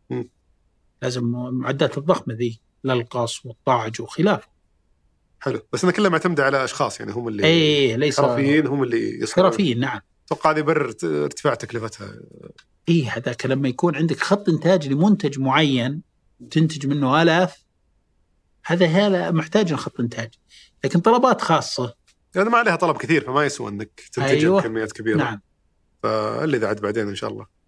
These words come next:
Speaker 1: تفتحت عيونهم الناس
Speaker 2: إن شاء الله مع الرؤية ربما كل شيء جايز.
Speaker 1: م-، متفائل جدا في موضوع الرؤية للبزنس هذا تحديدا.
Speaker 2: نعم، إيه، أكيد. ما
Speaker 1: وش
Speaker 2: مشكلة.
Speaker 1: تحديدا اللي تشوفه؟
Speaker 2: بلدنا م-، متوجه جميع القطاعات، أنا أشوف لها مستقبل زاهر.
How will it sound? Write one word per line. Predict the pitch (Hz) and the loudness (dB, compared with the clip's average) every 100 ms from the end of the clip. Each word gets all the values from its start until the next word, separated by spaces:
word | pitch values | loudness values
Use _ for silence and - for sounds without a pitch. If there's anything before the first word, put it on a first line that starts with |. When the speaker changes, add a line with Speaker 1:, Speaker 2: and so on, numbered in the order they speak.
| _ _ _ _ - | _ _ _ _ -10
Speaker 1:
تفتحت | - 113 110 - | -8 -6 -6 -2
عيونهم | 113 104 101 | 0 0 -4
الناس | 104 98 - | -4 -4 0
Speaker 2:
إن | 247 | 2
شاء | - 311 | 2 4
الله | 185 | 4
مع | 139 | 2
الرؤية | 147 180 147 | 2 4 4
ربما | 147 127 107 107 - _ _ - | 2 0 -4 -8 -14 _ _ -6
كل | 139 | -4
شيء | 147 | 0
جايز. | 135 117 110 - - | 0 0 -2 -10 -10
Speaker 1:
م-، | 135 151 | -6 -6
متفائل | 127 127 170 139 | -2 0 0 0
جدا | 127 139 117 110 | -6 -6 -4 -4
في | 110 | -4
موضوع | 110 113 123 | -4 -2 0
الرؤية | 131 143 131 | 0 2 0
للبزنس | 123 113 113 120 107 117 | -2 -4 -6 -6 -6 -6
هذا | 117 | -6
تحديدا. | 98 104 127 | -6 -4 0
Speaker 2:
نعم، | 156 147 127 | 2 0 -2
إيه، | 131 127 120 120 117 113 117 | -2 -4 -4 -6 -6 -8 -12
أكيد. | 120 151 117 - | -10 -6 -6 -6
ما | 127 | -2
Speaker 1:
وش | 151 | -2
Speaker 2:
مشكلة. | - 113 | -2 -4
Speaker 1:
تحديدا | 120 131 101 | -2 -2 -2
اللي | 98 101 | -8 -10
تشوفه؟ | - | -2
Speaker 2:
بلدنا | 147 151 151 143 | 0 2 0 0
م-، | 143 | -2
متوجه | 143 156 156 156 156 131 139 120 127 - - - _ - | -2 0 0 2 0 0 -2 -2 -6 -10 -20 -20 _ -4
جميع | 147 156 135 | 0 2 2
القطاعات، | 135 135 135 123 131 135 - 127 | 0 -2 -2 2 2 0 -2 -6
أنا | 120 127 131 | -6 -4 -4
أشوف | - 131 117 | -2 -4 -2
لها | 123 113 117 | -4 -4 -6
مستقبل | 123 - 135 - 117 | -8 -8 -10 -6 -6
زاهر. | 117 135 143 147 170 | -2 0 2 0 -2